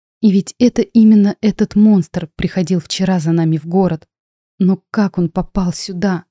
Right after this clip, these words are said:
в Академию? Что ему было нужно? «Пей», я сказал, как сквозь вату донесся голос Вина. Оказывается, меня усадили на диванчик и настойчиво протягивали стакан с водой. Я все никак не могла прийти в себя.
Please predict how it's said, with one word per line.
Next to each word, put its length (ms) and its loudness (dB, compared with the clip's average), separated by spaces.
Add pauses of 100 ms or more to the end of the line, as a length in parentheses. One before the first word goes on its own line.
(140)
в 120 -2
Академию? 680 0 (380)
Что 320 -2
ему 220 2
было 260 -2
нужно? 540 0 (840)
«Пей», 240 2
я 140 0
сказал, 520 -4 (360)
как 220 -6
сквозь 360 -4
вату 280 -2
донесся 540 -2
голос 380 -6
Вина. 320 -2 (560)
Оказывается, 560 0
меня 260 2
усадили 460 0
на 140 2
диванчик 640 -2
и 80 4
настойчиво 640 0
протягивали 640 -2
стакан 440 -2
с 100 -12
водой. 400 -2 (580)
Я 160 0
все 180 -4
никак 320 0
не 100 4
могла 300 2
прийти 340 -4
в 60 -8
себя. 400 -4